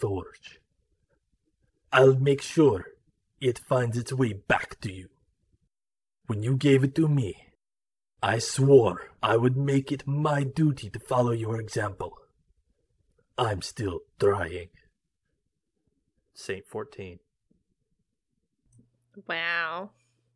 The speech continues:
Speaker 3: You know what?
Speaker 2: Um,
Speaker 3: As much as I complain about your accent, it's actually really good.
Speaker 2: I
Speaker 3: Like,
Speaker 2: had
Speaker 3: you do a really
Speaker 2: so
Speaker 3: good
Speaker 2: much
Speaker 3: Saint
Speaker 2: fun with that.
Speaker 3: fourteen. Yeah, you do a really good Saint fourteen.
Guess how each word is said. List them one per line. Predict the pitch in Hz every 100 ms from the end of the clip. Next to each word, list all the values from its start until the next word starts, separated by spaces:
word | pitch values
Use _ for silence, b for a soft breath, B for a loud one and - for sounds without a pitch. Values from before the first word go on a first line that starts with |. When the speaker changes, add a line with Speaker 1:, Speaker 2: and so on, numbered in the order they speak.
| _ _ _ _ _ _ _ _ _ _
Speaker 3:
You | 247
know | 349 269
what? | 220
Speaker 2:
Um, | 226
Speaker 3:
As | 262
much | 269
as |
I | 320
complain | 294 254 185 190
about | 196 165
your | 165
accent, | 147 160 - 185
it's | 156
actually | 180 208 262
really | 220 143 147
good. | 143 101 123 185 - _ _ _ _
Speaker 2:
I | 170 160
Speaker 3:
Like, | 160
Speaker 2:
had | - -
Speaker 3:
you | 226
do | 226
a |
really | 170 170
Speaker 2:
so | 196 185
Speaker 3:
good | 170
Speaker 2:
much | 160
Speaker 3:
Saint | 175
Speaker 2:
fun | 127
with | 151 156
that. | -
Speaker 3:
fourteen. | 147 147 175 - _ _ _ _ _ _ _ -
Yeah, | 240 277
you | 202 254
do | 269 262
a |
really | 175 151 151
good | 151
Saint | - 160
fourteen. | - 147 - - 180